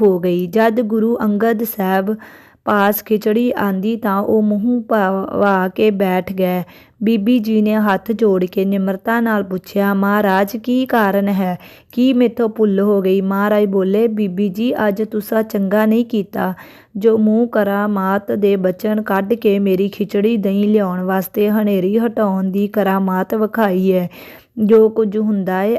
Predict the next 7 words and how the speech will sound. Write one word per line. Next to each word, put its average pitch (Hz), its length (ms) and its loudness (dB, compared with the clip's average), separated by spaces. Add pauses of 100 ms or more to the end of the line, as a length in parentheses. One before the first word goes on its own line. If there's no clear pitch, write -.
(100)
ਅਕਾਲ 190 360 0
ਪੁਰਖ 196 300 -4
ਦੇ 208 200 2
ਹੁਕਮ 220 340 0
ਵਿੱਚ 240 240 -2
ਹੁੰਦਾ 208 300 0
ਹੈ। 185 260 -2